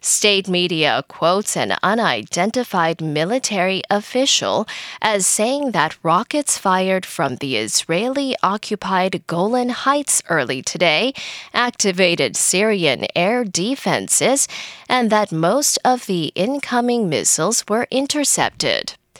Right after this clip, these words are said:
But the official says one Syrian soldier was killed and there was damage to the area.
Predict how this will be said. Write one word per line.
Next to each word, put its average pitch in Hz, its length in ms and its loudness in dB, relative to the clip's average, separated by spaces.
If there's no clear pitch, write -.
But 240 200 2
the 226 180 2
official 175 640 2
says 151 540 0
one 190 320 2
Syrian 175 680 2
soldier 208 580 2
was 127 400 -2
killed 208 680 0
and 214 280 0
there 254 320 2
was 147 360 0
damage 196 600 0
to 143 240 -4
the 175 180 0
area. 220 480 0